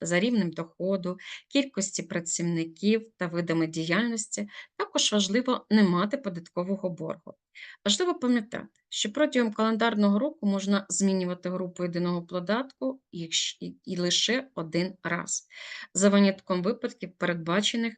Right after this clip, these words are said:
законодавством. Відповідальність за порушення. Несплата податку. Штраф в розмірі п'ятдесяти відсотків від суми недоплати. При повторному порушенні протягом року штраф збільшується до ста відсотків.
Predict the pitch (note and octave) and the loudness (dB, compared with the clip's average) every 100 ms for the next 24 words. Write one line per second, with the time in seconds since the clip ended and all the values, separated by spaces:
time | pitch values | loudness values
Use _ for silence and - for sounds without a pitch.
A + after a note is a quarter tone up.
0 | - E3 E3+ - F3+ F3 F3 F#3+ - _ | -8 -4 -4 -4 -4 -4 -6 -10 -14 _
1 | _ _ _ _ _ - - - - - | _ _ _ _ _ -20 -18 -16 -10 0
2 | - F4 A#3+ A3 G3 A#3+ C4 C4 - F3 | 0 0 -2 2 4 4 4 2 -2 -6
3 | F#3 E3+ E3 - F3+ F3+ _ _ _ - | -6 -12 -6 -6 -8 -20 _ _ _ 0
4 | A3+ A3 - A3 C4 C#4 C#4 C#4 - G3+ | 2 2 2 0 0 -2 -4 -4 -6 -4
5 | F3 F3 - _ - - - G#3+ G#3 G3+ | -4 -6 -10 _ -2 0 2 0 2 0
6 | G3+ F#3+ F#3+ F#3+ F#3+ F#3 F3+ F#3 F#3 F3+ | 2 -2 0 -2 -2 0 0 -2 -4 -4
7 | F3 - G#3 A3 - C4 - F3 E3+ - | -4 -2 -2 -2 -4 -4 -4 -6 -4 -2
8 | F#3 G#3 G#3+ - F3+ E3+ E3 - - - | 4 4 4 -2 -4 -4 -8 -8 -10 -12
9 | _ _ - - - - - G#3+ G#3+ G3+ | _ _ -20 -18 -18 -10 0 0 2 -2
10 | - F3+ F3+ G3+ G#3 A3+ A#3 A#3 - A#3+ | 0 0 4 4 2 0 -2 -2 0 -2
11 | A3 A#3 A#3 A#3 A#3 A3+ A#3 A#3 B3+ C4 | 0 -2 0 0 0 0 -4 -6 -10 -10
12 | - - - G#3 G3+ - F#3 G3+ G3 - | -6 -4 2 2 2 -4 2 4 4 2
13 | F3+ - F3+ G3+ G3 - F#3 F3+ G3 G3+ | -2 -4 -2 0 0 -2 0 0 -2 -4
14 | - A3 - A#3+ | -4 -4 -6 -12